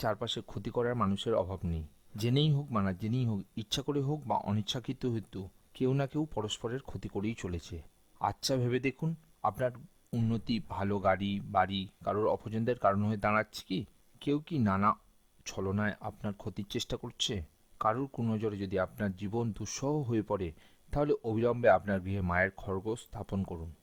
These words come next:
এতে আপনার ঘরে স্বয়ং মায়ের নিবাস ঘটবে এবং আপনাকে রক্ষা করবেন সব বিপদের দিকে। আমাদের অন্তরে বা সমাজে চারপাশে যে অশুভ শক্তি আছে,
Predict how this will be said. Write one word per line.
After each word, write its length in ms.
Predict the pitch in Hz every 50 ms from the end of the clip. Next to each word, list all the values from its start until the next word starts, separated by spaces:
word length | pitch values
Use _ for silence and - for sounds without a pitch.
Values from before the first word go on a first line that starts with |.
| _ _ - -
এতে 180 | - - - 160
আপনার 240 | 135 107 110 120 113 95
ঘরে 220 | 104 101 104 95 - - - _ _ _ - -
স্বয়ং 380 | - - - 127 143 165 175 165 127 104
মায়ের 180 | 98 101 104
নিবাস 300 | 104 101 92 113 117 117 -
ঘটবে 420 | - 95 87 87 - - - 87 76 - - _ - -
এবং 140 | 104 107 110 110 - -
আপনাকে 340 | 107 98 - 117 107 - 123
রক্ষা 320 | 113 101 - - - 117 - -
করবেন 280 | 123 113 110 131 135 143
সব 260 | - - - - 92 90 - _ _ - - -
বিপদের 400 | - 92 - 101 92 98 95 87 - -
দিকে। 280 | - - - - 95 78 76 - _ _ _ _ -
আমাদের 360 | 98 104 110 117 117 139 131 127
অন্তরে 360 | 110 107 110 104 117 107 101
বা 100 | 101 98
সমাজে 460 | - - 107 107 113 113 104 104 107 117 107 - _ _ -
চারপাশে 440 | - 127 120 120 - - 127 - 151
যে 140 | 127 123 131 127
অশুভ 260 | 110 104 - - 135 131 127 - -
শক্তি 240 | 107 - - - 117
আছে, 220 | 104 - - 101